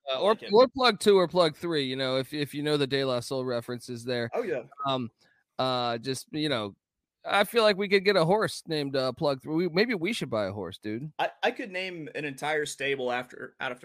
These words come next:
Speaker 2: references from The Grind Date. That shit, that was my shit right there. I know it's, it's not your, your old De La Soul. It's not the
Speaker 1: I,
Speaker 2: classic De La
Speaker 1: I,
Speaker 2: Soul.
Speaker 1: look,
Speaker 2: The
Speaker 1: I
Speaker 2: game
Speaker 1: loved,
Speaker 2: is still
Speaker 1: I,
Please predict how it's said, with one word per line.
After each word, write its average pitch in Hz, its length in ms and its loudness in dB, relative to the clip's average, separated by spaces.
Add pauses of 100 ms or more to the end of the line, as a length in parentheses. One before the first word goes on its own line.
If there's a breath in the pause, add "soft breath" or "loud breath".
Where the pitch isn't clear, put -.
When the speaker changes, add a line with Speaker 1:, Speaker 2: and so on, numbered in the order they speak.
(100)
Speaker 2:
references 139 580 -8 (300)
from 127 200 -6
The 123 80 -4
Grind 120 420 -4
Date. 104 240 -8 (540)
That 165 140 2
shit, - 520 -4
that 180 120 4
was 160 140 0
my 131 100 -2
shit - 420 2
right 123 220 -2
there. 123 140 0
I 135 80 4
know 175 140 2
it's, - 300 -2
it's 139 160 -8
not 160 220 -2
your, 156 220 -8
your 147 220 -8
old 151 260 0
De 120 100 0
La 104 160 -2
Soul. - 160 -10
It's - 100 -14
not 151 100 -10
the - 60 -14
Speaker 1:
I, - 60 -20
Speaker 2:
classic 202 380 6
De 233 60 -6
La 220 40 2
Speaker 1:
I, 214 100 -10 (100)
Speaker 2:
Soul. 190 80 0
Speaker 1:
look, 180 120 4
Speaker 2:
The 165 60 6
Speaker 1:
I 180 80 10
Speaker 2:
game 190 80 6
Speaker 1:
loved, 190 140 10
Speaker 2:
is - 40 -12
still - 220 -4
Speaker 1:
I, 180 140 8